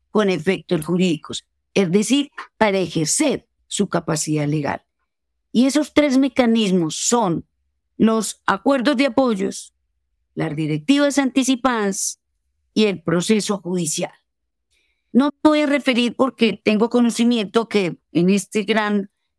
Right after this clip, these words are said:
proceso que tú estás haciendo va a haber una explicación perfecta sobre los acuerdos de apoyo y sobre las directivas anticipadas. Pero que dejó claro que privilegió la ley diecinueve noventa y seis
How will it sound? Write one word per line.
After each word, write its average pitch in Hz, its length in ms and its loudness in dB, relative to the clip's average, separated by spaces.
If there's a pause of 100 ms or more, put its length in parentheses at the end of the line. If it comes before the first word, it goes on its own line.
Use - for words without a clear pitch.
proceso 196 500 0
que 190 120 0
tú - 140 -2
estás 196 280 -2
haciendo 185 580 0 (380)
va 208 100 4
a 208 40 0
haber 220 200 0
una 233 140 4
explicación 196 600 0
perfecta 185 720 -2 (260)
sobre 202 320 0
los 196 160 0
acuerdos 214 420 0
de 240 100 2
apoyo 185 500 0 (220)
y 196 120 -2
sobre 196 260 0
las 170 180 0
directivas 180 600 0
anticipadas. 175 920 -4 (460)
Pero 247 260 2
que 294 120 4
dejó 285 360 0
claro 233 380 0 (520)
que 262 320 0
privilegió 226 1000 2
la 180 160 0
ley 180 280 0
diecinueve 170 520 -4
noventa 160 340 -6
y 147 60 -4
seis - 480 -12